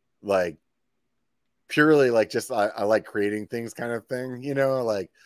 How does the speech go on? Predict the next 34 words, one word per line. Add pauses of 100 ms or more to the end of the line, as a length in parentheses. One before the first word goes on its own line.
(200)
there's
been
a
couple
of
rides
where (680)
I, (140)
like,
"Hey,
I'm
gonna
wear
my, (260)
my
full
face
on
this (240)
one
ride
just
so
that
I
can
have
a
chin
mount." (480)
And (320)
I'm
purely,
like,